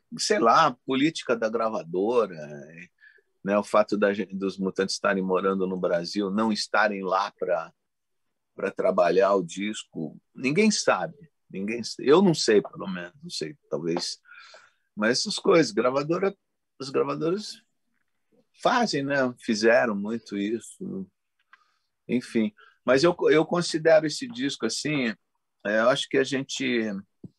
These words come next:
é, a gente gravava muito rápido, as, é, tudo, assim, não tinha muito,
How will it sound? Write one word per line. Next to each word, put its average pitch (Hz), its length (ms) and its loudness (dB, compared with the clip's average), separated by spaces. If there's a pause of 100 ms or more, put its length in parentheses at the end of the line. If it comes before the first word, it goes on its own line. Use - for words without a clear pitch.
(400)
é, 92 420 -2 (260)
a 165 60 -4
gente 185 140 -2
gravava 220 420 4
muito 208 300 0
rápido, - 800 -4 (720)
as, 85 140 -14 (260)
é, 85 200 -8 (640)
tudo, 117 340 2
assim, 101 240 -4
não 101 140 -2
tinha 123 240 -2
muito, 101 640 -2